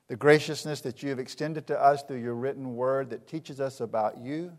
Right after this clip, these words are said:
teaches us about ourselves, and coaches us and mentors us and trains us and disciples us and moves us to live a life to its fullest.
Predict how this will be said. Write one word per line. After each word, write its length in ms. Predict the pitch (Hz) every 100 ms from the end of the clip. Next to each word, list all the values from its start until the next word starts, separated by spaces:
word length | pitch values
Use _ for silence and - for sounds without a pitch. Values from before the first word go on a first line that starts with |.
| _
teaches 260 | - 127 120
us 160 | 123 117
about 280 | 107 107
ourselves, 840 | 104 107 - 143 160 170 165 - - _ _ _ _ _ _ _ _ _ _ _ _
and 120 | 113 -
coaches 500 | 185 185 170 110 104
us 340 | 92 90 -
and 240 | 104 92 98
mentors 540 | 180 185 147 135 123
us 300 | 104 104 -
and 140 | 107
trains 500 | - 175 185 180 123
us 240 | 113 110 117
and 100 | 107
disciples 640 | 110 - 170 175 156 117
us 240 | 110 104 -
and 200 | 110 120
moves 340 | 151 165 120
us 180 | 117 104
to 120 | -
live 220 | 113 143 135
a 40 |
life 400 | 123 131 123 120
to 100 | 127
its 120 | -
fullest. 640 | - - 147 110 101 -